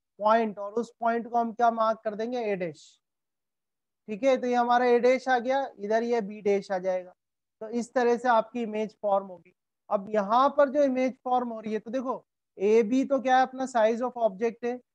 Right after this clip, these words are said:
A dash B dash है size of image। तो जो size of image है वो क्या है? लार्ज है। Size of image is larger, very, very larger than the size of the object। You can see here also in this ray diagram।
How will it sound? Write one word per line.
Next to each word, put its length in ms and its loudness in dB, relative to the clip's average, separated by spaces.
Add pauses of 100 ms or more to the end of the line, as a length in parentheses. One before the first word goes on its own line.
(240)
A 200 4
dash 320 6
B 160 -2
dash 260 2
है 80 0
size 380 4
of 180 -2
image। 320 -6 (420)
तो 100 -2
जो 180 2
size 480 4
of 160 4
image 440 0
है 360 -2 (1300)
वो 180 -12
क्या 180 2
है? 180 6
लार्ज 460 6
है। 140 0 (920)
Size 380 4
of 120 -4
image 420 -2
is 120 -8
larger, 520 2 (280)
very, 220 -6
very 240 -2
larger 420 2 (140)
than 200 -4
the 120 0 (460)
size 360 2
of 200 -2
the 60 2 (140)
object। 340 -4
You 80 -10
can 240 -8
see 260 -6 (120)
here 160 0
also 400 0
in 180 -10
this 300 -12
ray 160 -2
diagram। 520 -2